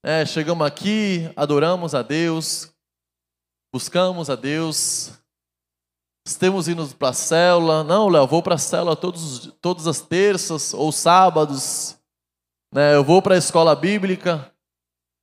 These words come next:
né? Mas apenas de fachada, apenas colocando uma máscara, né? Ou simplesmente colocando uma placa, um status,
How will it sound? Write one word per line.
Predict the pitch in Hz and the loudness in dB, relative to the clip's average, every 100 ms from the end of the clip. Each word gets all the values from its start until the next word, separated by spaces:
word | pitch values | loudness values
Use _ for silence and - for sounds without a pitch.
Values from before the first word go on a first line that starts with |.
| _ _ _ _ _ _ - | _ _ _ _ _ _ -14
né? | - - _ - | -14 -14 _ -8
Mas | 170 170 - - - _ | -4 -2 -2 -4 -8 _
apenas | - - 208 233 208 | -6 0 2 4 2
de | 202 | 0
fachada, | - 185 135 - 135 117 113 107 _ _ _ _ _ _ _ _ _ _ _ | 0 0 0 -2 0 -2 -6 -12 _ _ _ _ _ _ _ _ _ _ _
apenas | - 190 247 254 214 - - _ _ | -6 -2 0 0 -2 -4 -12 _ _
colocando | 202 190 220 233 | 0 2 2 2
uma | 226 | 2
máscara, | 185 196 185 - 113 110 _ _ _ _ _ _ _ - | 2 2 0 -4 -8 -8 _ _ _ _ _ _ _ -8
né? | 127 135 127 _ _ _ | -4 -4 -6 _ _ _
Ou | - 220 240 208 | 6 8 8 6
simplesmente | - 269 254 202 190 240 277 - 247 214 160 | 2 0 2 0 2 2 2 -2 -2 -2 -4
colocando | - 208 202 214 226 | 0 2 2 2 0
uma | 226 220 | 2 2
placa, | 202 220 240 226 180 | 2 2 2 2 -2
um | 196 | -2
status, | - 208 226 226 165 - - - | 0 4 4 2 -4 -6 -8 -10